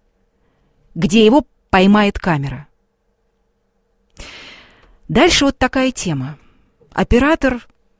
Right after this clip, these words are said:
человек с колоссальным опытом. Режиссёр — человек с космическим опытом. У Тимофея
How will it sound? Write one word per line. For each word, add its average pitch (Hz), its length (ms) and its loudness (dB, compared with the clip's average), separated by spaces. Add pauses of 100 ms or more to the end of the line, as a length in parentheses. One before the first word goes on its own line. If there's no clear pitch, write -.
(180)
человек 208 400 -2
с - 40 -10
колоссальным 208 640 -2
опытом. - 460 -8 (540)
Режиссёр — 247 760 2 (100)
человек 226 540 0
с 214 500 -2
космическим 208 1000 2
опытом. 113 580 -4 (1300)
У 202 60 0
Тимофея 285 640 -2